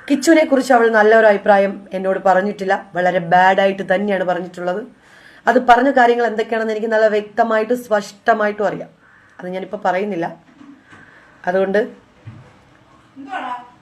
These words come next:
അവൾക്ക് ആരുടെ അടുത്ത് കമ്മിറ്റ്മെന്റ് ഇല്ല.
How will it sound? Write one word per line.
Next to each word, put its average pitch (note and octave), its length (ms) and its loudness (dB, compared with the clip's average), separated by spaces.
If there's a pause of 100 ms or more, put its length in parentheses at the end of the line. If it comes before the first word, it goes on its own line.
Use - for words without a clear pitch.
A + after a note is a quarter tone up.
(180)
അവൾക്ക് A3+ 560 2 (160)
ആരുടെ A#3 300 4
അടുത്ത് - 180 -4 (100)
കമ്മിറ്റ്മെന്റ് F3+ 600 -4
ഇല്ല. D#3 100 -8